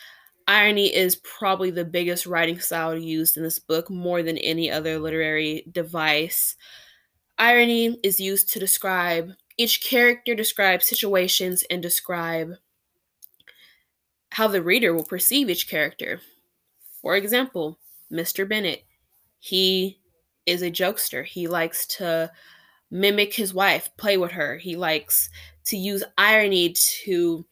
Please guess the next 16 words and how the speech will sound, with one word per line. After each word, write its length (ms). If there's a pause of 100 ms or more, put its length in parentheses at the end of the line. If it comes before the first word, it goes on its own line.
(360)
agree, 600
but 160
in 180
a 160
sarcastic 840
way. 300 (800)
And 80
it's 140
really 180
nice 300
to 100
hear 400
'cause 160
this 160
book 320
isn't 480